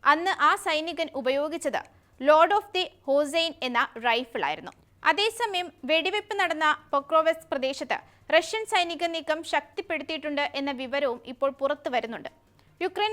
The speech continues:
മാധ്യമപ്രവർത്തകനായ യൂറി ബുട്ടുസോവ് ആക്രമണത്തിന്റെ ദൃശ്യങ്ങൾ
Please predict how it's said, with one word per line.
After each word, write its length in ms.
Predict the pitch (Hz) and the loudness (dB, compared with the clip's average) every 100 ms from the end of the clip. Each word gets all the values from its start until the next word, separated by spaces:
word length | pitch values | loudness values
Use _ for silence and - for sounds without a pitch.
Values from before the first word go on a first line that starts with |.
| 392 | 2
മാധ്യമപ്രവർത്തകനായ 1040 | 339 339 381 392 320 294 294 294 277 240 269 - 277 | 2 0 -4 -2 -2 -2 -2 -2 0 0 0 -2 -6
യൂറി 280 | 294 294 320 247 | -4 -4 -6 -6
ബുട്ടുസോവ് 500 | 262 269 277 233 208 - _ - 302 | -8 -6 -6 -4 -4 -8 _ 4 6
ആക്രമണത്തിന്റെ 600 | 392 - 427 415 370 339 294 247 | 6 2 -2 -2 -4 -4 -4 -4
ദൃശ്യങ്ങൾ 480 | 285 - 359 330 | -6 -6 -6 -4